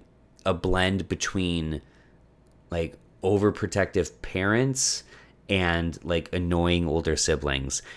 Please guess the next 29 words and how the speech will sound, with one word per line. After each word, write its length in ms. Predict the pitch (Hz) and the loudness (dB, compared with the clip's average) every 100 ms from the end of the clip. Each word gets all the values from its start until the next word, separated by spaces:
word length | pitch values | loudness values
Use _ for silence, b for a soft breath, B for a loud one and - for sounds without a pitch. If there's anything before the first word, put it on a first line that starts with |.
| B - | B -4
And 180 | 92 92 | -2 0
it's 200 | 87 95 | -2 4
really 280 | 107 113 110 | 6 6 6
funny 340 | 98 95 95 | 2 2 0
to 140 | - | 2
watch 260 | 82 80 80 | 2 2 0
it 100 | - | -4
play 240 | - 80 | 0 0
out. 340 | - 90 87 - | 2 0 0 0
I'm 120 | 85 | -4
glad 200 | 85 82 | 0 2
that 140 | 80 78 | 2 0
they're 80 | 80 | 0
not 220 | 78 78 | -2 -2
taking 340 | 85 76 82 | -4 -4 -2
it 140 | 76 - | -4 -4
too 160 | 82 | -4
seriously. 960 | 76 - 90 90 85 - 90 87 87 B B B - | -2 0 2 4 2 2 2 2 0 B B B -4
Uh, 280 | 80 78 78 | -2 0 0
Dexter 460 | 78 101 - 98 | 4 2 2 2
Lumis 600 | 90 90 87 85 - - - | 4 4 2 0 -2 -4 -4
says 300 | - 78 73 | 0 0 0
so 260 | - 90 | 2 2
much 400 | 85 82 - - | 0 0 -2 -2
by 140 | 78 73 | -2 0
saying 420 | - 80 76 76 | 0 -2 -2 -2
nothing. 560 | 80 - 82 80 76 - | -2 -2 -2 -2 -4 -6
It's 180 | 80 76 | -8 -4
wonderful. 720 | 78 78 76 80 78 78 | -2 0 0 2 2 0